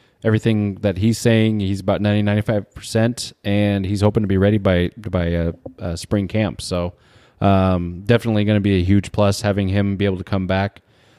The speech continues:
um, you know, from something that really was out of his control. And, uh, actually, when he was telling the story about, um, you know, when he was finally diagnosed with the Guillain-Barré and, and all that business, um, you know, the,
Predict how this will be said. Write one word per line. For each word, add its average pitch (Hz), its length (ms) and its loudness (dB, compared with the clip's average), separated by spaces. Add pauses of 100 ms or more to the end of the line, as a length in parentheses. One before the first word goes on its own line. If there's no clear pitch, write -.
(140)
um, 90 720 0 (480)
you 113 120 2
know, 87 200 2 (500)
from 107 180 0
something 113 380 2
that 104 260 2 (460)
really 101 380 2
was 98 280 0
out 104 140 0
of 98 100 -2
his 104 160 0
control. 107 420 -4 (480)
And, 98 360 0
uh, 92 220 2
actually, 117 260 2
when 101 80 0
he 110 80 4
was 101 100 0
telling 107 220 0
the 95 80 -2
story 113 320 2
about, 90 520 0
um, 85 600 -2
you 110 120 -2
know, 87 80 0
when 87 120 0
he 90 60 0
was 85 100 -4
finally 92 300 -2
diagnosed 90 680 2
with 98 220 -4
the 87 260 -2
Guillain-Barré 92 760 0
and, 87 180 -4
and 90 240 -2
all 87 120 -2
that 101 140 0
business, 87 520 -4
um, 85 460 -4 (720)
you - 80 2
know, 95 180 4
the, 87 60 -6